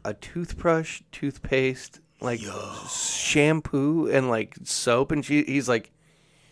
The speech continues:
Speaker 1: "The thing is, is, like, your cleanliness is an issue." And she's like,
Speaker 2: Whoa.
Speaker 1: And so things don't go far after
Speaker 2: Of
Speaker 1: that.
Speaker 2: course not. Of
Speaker 1: Yeah.
Speaker 2: course not. That's kind of like, that reminds me of, <clears throat> uh, there was, like, a video clip. I think we talked about it on an episode, but it was, like, this,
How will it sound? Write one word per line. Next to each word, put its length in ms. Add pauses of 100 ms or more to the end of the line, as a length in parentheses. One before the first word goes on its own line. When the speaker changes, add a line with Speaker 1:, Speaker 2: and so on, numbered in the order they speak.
(360)
Speaker 1:
"The 60
thing 280
is, 240
is, 180
like, 360 (200)
your 220
cleanliness 680
is 120
an 240
issue." 480
And 160
she's 180
like, 200 (1160)
Speaker 2:
Whoa. 840
Speaker 1:
And 120
so 200
things 280
don't 200
go 120
far 300 (140)
after 280
Speaker 2:
Of 40
Speaker 1:
that. 100
Speaker 2:
course 300
not. 340 (160)
Of 120
Speaker 1:
Yeah. 100
Speaker 2:
course 200
not. 140
That's 180
kind 160
of 80
like, 240 (260)
that 80
reminds 340
me 120
of, 220
<clears throat> 40
uh, 220
there 100
was, 80
like, 80
a 40
video 360
clip. 240
I 60
think 120
we 80
talked 240
about 120
it 40
on 120
an 60
episode, 360
but 80
it 40
was, 80
like, 120
this, 220